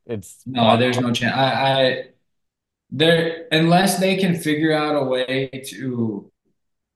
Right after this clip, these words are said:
Speaker 2: make it hitter specific, like they tried, um, beginning September one. So beginning September one, Hawkeye would, you would stand in the box and Hawkeye would take your measurements and then create the strike zone.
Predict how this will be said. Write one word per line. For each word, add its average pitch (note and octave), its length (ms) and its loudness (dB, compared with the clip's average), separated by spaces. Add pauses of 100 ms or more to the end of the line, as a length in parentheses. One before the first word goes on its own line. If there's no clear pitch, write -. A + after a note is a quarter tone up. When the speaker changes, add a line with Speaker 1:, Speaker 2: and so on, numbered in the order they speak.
Speaker 2:
make C3 340 0
it C3 640 0
hitter C3+ 440 0
specific, B2 680 -4
like A2+ 240 0
they A#2 160 0
tried, A#2+ 720 0 (600)
um, G2+ 460 2
beginning B2 400 0
September B2 420 -2
one. A#2+ 280 0
So A#2 340 -4
beginning B2+ 280 -2
September B2+ 440 -4
one, A#2 260 0
Hawkeye A#2 460 -2
would, G#2+ 300 -4 (520)
you B2 80 -4
would B2 100 -4
stand C3 240 2
in B2 60 2
the A#2 60 4
box A#2 340 0
and A2+ 80 0
Hawkeye A2+ 420 0
would A2 140 -2
take A#2 180 -6
your A2+ 100 -2
measurements G#2+ 640 -4
and A#2 140 4
then G#2 300 2 (140)
create A2+ 280 -2
the G2+ 60 -4
strike G2+ 360 -4 (180)
zone. F#2+ 320 -8